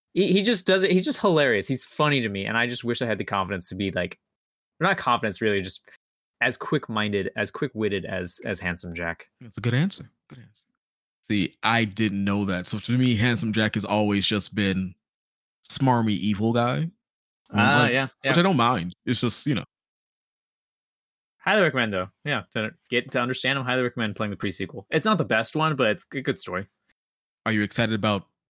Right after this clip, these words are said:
Speaker 2: Tiny Tina's thing?
Speaker 1: I loved how that trailer had some Baby Metal to it. Loved that.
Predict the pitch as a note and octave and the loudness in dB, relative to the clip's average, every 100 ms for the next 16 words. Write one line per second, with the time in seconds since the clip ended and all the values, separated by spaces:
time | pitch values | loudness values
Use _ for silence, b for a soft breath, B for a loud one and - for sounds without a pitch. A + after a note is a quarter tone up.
0 | _ - A2 G#2 G2 - A#2+ A#2+ A#2+ A#2 | _ -4 0 0 0 0 0 0 -2 -4
1 | A2+ - - _ B2 A#2+ A#2+ A#2+ _ _ | -8 -14 -20 _ -4 -2 -6 -12 _ _
2 | _ _ _ _ _ _ C#3 C3+ C3+ E3 | _ _ _ _ _ _ 0 2 2 2
3 | F3+ - C#3+ D3 C#3+ C3+ B2+ A#2+ A#2 - | -2 -8 -4 0 2 2 2 0 -2 -6
4 | B2 A#2+ A2 - A#2+ A2+ G#2+ A2 G2+ F#2+ | -2 -2 -2 -2 0 0 0 0 0 -2
5 | - G2+ F2 F#2+ A2 A#2 B2 C#3+ - F3+ | -6 -6 -4 -2 -2 0 0 -2 0 0
6 | G3 - b b _ A2+ G#2+ G#2+ G2+ F#2 | 0 -4 b b _ -2 -2 0 0 0
7 | G2+ | 0